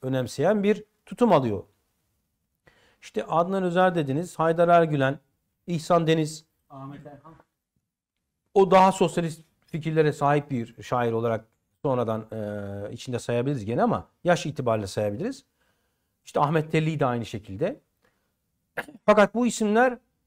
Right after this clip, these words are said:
Speaker 1: e, ikinci yeni, şey, seksen sonrasındaki şiiri zannediyorum temsil ediyorlar.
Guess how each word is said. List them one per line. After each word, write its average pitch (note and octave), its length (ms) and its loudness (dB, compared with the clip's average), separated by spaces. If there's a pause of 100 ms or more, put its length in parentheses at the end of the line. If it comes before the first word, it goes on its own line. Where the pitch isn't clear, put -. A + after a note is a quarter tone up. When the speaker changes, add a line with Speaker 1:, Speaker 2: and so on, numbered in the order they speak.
(1200)
Speaker 1:
e, D3 680 4 (800)
ikinci G#3 380 0
yeni, G#3 260 0
şey, D3 340 -4
seksen F3 340 0
sonrasındaki F3+ 600 0
şiiri A3+ 320 -2
zannediyorum A3+ 580 2
temsil G#3 360 0
ediyorlar. D#3+ 520 0